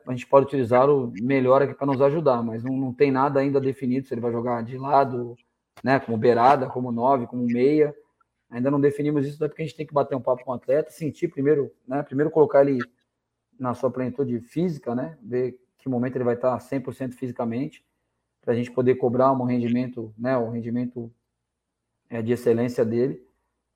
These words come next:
mas, é, pela história que ele tem no clube, pelo que a gente sabe dele como pessoa e, e como atleta, ele vai nos ajudar, é, durante a temporada. Agora, de que forma, ainda não, não tá, isso aí não tá claro pra mim, porque eu ainda não, não,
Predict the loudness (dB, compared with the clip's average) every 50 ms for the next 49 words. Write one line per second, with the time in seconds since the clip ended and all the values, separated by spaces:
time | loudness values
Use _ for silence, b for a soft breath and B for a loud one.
0 | _ _ -8 -6 -6 -4 -4 -6 -6 -8 -10 -14 -20 -20 -20 _ -14 -12 -10 -10
1 | -10 -12 0 4 4 6 6 4 4 4 4 4 4 4 2 2 2 2 2 2
2 | 0 0 0 0 0 0 0 0 0 4 6 6 6 6 4 4 4 4 2 0
3 | -4 -4 -4 -4 -6 -6 -6 -4 0 0 2 2 0 0 -2 -6 -8 -10 -12 -12
4 | -12 -10 -8 -6 -4 -4 -4 -4 -2 -2 -2 -2 -2 -2 -2 -2 -2 -2 0 0
5 | 0 0 0 -2 0 0 2 2 2 0 -2 -6 -10 _ _ -20 -20 _ _ _
6 | _ _ _ _ _ _ -12 -8 -4 -4 -4 -2 0 2 2 2 2 0 0 0
7 | 0 2 4 6 6 6 6 4 4 2 0 -2 -4 -6 -4 2 4 4 4 4
8 | 4 2 2 2 2 2 0 -2 -2 -4 -4 -2 0 2 2 2 0 0 -2 -2
9 | -2 -2 -2 -2 -2 -2 0 2 2 2 2 2 0 -2 -2 -2 -4 -4 -6 -4
10 | -4 -2 -2 -2 -2 -2 -4 -4 -6 -8 -10 -12